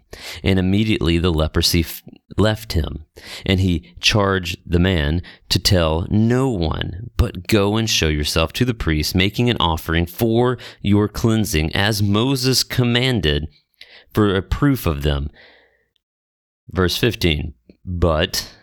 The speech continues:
and every time you read a "but," there's gonna be a transition, right? So you're, we lock in on it, and it says, "But now, even more, the report about him went abroad."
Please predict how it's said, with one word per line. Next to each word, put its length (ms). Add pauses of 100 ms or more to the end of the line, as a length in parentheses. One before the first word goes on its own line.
(220)
and 120
every 160
time 180
you 100
read 140
a 20
"but," 280
there's 120
gonna 140
be 80
a 40
transition, 600
right? 200
So 140
you're, 80 (340)
we 100
lock 340
in 100
on 160
it, 80
and 80
it 100
says, 180
"But 340
now, 420 (500)
even 360
more, 680 (320)
the 120
report 360
about 300
him 180
went 160
abroad." 680